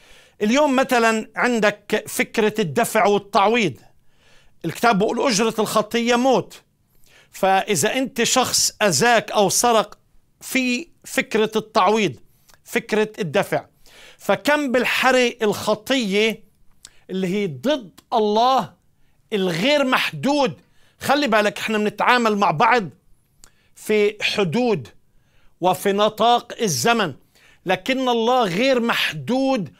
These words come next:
وخارج عن نطاق الزمن. فالخطية هي إهانة موجهة ل-،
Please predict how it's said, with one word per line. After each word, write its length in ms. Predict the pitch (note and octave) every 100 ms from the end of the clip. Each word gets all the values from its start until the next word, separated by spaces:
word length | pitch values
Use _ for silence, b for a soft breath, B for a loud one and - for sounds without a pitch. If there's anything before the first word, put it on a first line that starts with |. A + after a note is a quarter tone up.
| b b -
وخارج 840 | E3+ - A3+ C4+ C#4+ C4 A#3 C3+ - -
عن 300 | E3+ G#3 G3+
نطاق 600 | G3+ - A#3 A3+ - -
الزمن. 540 | A3+ C#3+ A#2+ A#3 A3 C#3+ - b b b
فالخطية 920 | - G#3 F#3+ - G3+ - D4+ D4 A3+ G3
هي 380 | B3 A#3 A3+ -
إهانة 640 | G3+ E3 C4+ C4+ G#3+ F3 b b b b
موجهة 680 | F#3 G3+ C4 B3+ C#3+ G3 F#3
ل-، 340 | F#3+ G3 F#3